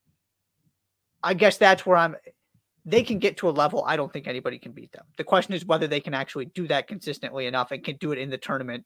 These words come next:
and show up for six straight games. That part, we just don't know the answer to. So there's no conclusions to draw about that 'cause we're just gonna have to wait and see. 'Cause,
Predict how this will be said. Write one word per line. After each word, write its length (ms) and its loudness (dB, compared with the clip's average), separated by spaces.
and 180 -4
show 300 4
up 220 6
for 100 -2
six 220 -8
straight 220 -10
games. 320 -20
That 200 4
part, 260 4
we 140 0
just 180 -8
don't 160 -2
know 100 -4
the 140 -8
answer 240 -18
to. 140 -20
So 320 0
there's 180 2
no 120 0
conclusions 500 2
to 120 -8
draw 180 6
about 240 2
that 180 -2
'cause 140 -10
we're 100 -6
just 200 -10
gonna 120 -2
have 160 -10
to 80 -4
wait 220 -4
and 80 -20
see. 180 -10
'Cause, 180 -14